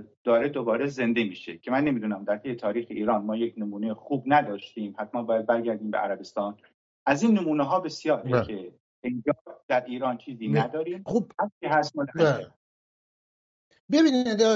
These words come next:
Speaker 2: آقای رجوی رو یا آقای خیابانی رو یا آقای بازرگان یا کسانی مانند افرادی که اسپردید، اینها خب به هر حال دنبال هدفهایی بودن و هدف خودشون هم مثل به مارکسیست‌ها یک جور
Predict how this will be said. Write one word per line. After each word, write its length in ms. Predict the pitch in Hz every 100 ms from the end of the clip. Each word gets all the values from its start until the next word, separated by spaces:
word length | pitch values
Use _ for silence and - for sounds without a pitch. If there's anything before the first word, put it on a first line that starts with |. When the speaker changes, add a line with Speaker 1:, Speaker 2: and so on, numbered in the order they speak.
| 196 190
Speaker 2:
آقای 320 | 175 185 226
رجوی 520 | 220 185 185 185 202
رو 260 | 196 190 175
یا 180 | 175 165
آقای 240 | 160 185
خیابانی 680 | - 175 170 156 160 160 185
رو 120 | 175 170
یا 160 | 165 160
آقای 200 | 151 175
بازرگان 720 | 160 165 147 151 147 170 170
یا 120 | 165
کسانی 500 | 151 156 147 180 180
مانند 680 | 165 147 147 151 143 147 - _ _ -
افرادی 420 | 160 156 185 190
که 140 | 170 165
اسپردید، 640 | 147 147 151 143 180 147
اینها 380 | 170 165 143 175
خب 240 | 143 180 147 _ _ _ -
به 80 |
هر 180 | 156 175
حال 220 | 160 208
دنبال 360 | 202 190 190 220
هدفهایی 800 | - - 185 180 175 147 190 240
بودن 480 | 226 214 202 190 175
و 80 | 175
هدف 400 | 139 175 185 196
خودشون 480 | 220 208 208 - 196
هم 140 | 185
مثل 440 | 185 190 - 185
به 260 | 175 147 165
مارکسیست‌ها 800 | 156 160 160 147 165 143 175 165
یک 220 | 170 165
جور 260 | 175 170